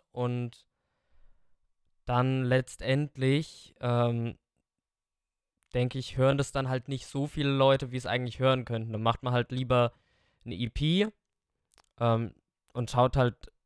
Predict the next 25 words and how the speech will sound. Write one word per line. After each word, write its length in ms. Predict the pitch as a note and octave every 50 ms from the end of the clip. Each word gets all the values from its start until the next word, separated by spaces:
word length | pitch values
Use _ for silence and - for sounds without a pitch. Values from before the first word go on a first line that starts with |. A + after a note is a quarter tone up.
| _ _
dass 180 | - B2 A#2 -
viele 320 | - - D3+ D3+ D3 D3
Leute 320 | C#3 C3+ C3+ C3+ C3+ C3 B2
das 220 | B2 B2 - -
hören, 360 | C#3+ D3 D#3+ D#3+ D#3+ D#3+ C#3+
dass 220 | B2 B2 A#2 - -
die 160 | - A#2 G#2
einen 200 | A2+ A2+ A2+ A2+
kennenlernen, 920 | - C3 C3+ C#3+ D3 C#3+ C#3+ C#3 C3+ C3 C3+ C3 C3 C3 C3 C3 B2+ A2+
dass, 180 | A2+ A2+ - - - - _ _ _ _ _ _ _ _ _ -
dass 180 | C3 A#2 -
man 100 | - B2
dann 200 | A2+ A#2+ A#2+ B2
halt 340 | B2 B2+ B2+ B2+ - - _ _ _ _ _ _ _ -
das 200 | C3+ A#2+ - -
nächste 380 | B2+ B2+ B2+ - - - D3+
Mal 320 | D3 C#3+ C#3 C#3 C#3 D3 C#3
sich 200 | C3 C3+ - -
denkt, 340 | C3+ C3+ C#3+ E3+ F3 - - -
„Oh, 380 | C#3+ F3 A3 B3+ B3+ G#3 D3+ C3 -
die 80 | - B2
Band 320 | - A#2+ A#2+ B2+ B2+ -
kenn 180 | - C3 C#3 E3
ich.“ 300 | F#3+ A3+ A3+ - - _ _ _ _ _ _ _ _ _ - - - _ _ _ _ _ _
Und 420 | - C#3 C#3 C#3+ C#3+ C#3+ C#3+ A#2+